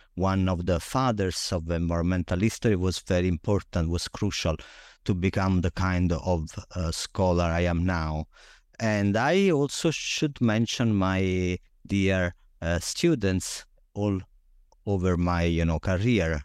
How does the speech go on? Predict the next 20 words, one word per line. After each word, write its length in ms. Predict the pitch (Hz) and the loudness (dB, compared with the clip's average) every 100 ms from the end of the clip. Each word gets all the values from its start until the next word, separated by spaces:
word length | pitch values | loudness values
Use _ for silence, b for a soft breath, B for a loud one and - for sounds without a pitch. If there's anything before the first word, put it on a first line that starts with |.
| - | -6
Roberta 500 | 87 85 101 - 107 | -6 -2 -2 -2 0
and 180 | 92 87 | 0 0
Wilko. 320 | 95 - 95 | -2 -2 -2
I 100 | 87 | 0
was 240 | 90 - | -2 -2
lucky 320 | 90 87 - | -2 -2 0
enough 320 | 92 87 85 - | 0 0 -4 -4
to 100 | 85 | 0
meet 300 | 85 85 - | 0 -2 -4
both 240 | 95 90 90 | -2 0 0
of 140 | 85 | -2
them, 260 | 87 80 78 B B B B - | 0 0 -2 B B B B -4
uh, 500 | 85 82 80 80 73 | -2 0 0 0 -2
during 420 | 78 95 87 85 | 0 2 2 2
their 180 | 85 82 | 2 0
P 180 | - 90 | 0 -2
H 220 | - - | -2 -4
D, 380 | 101 101 90 - | 0 0 -2 -4
uh, 100 | 87 82 - | -8 -8 -2
and 360 | 98 95 90 | 0 2 2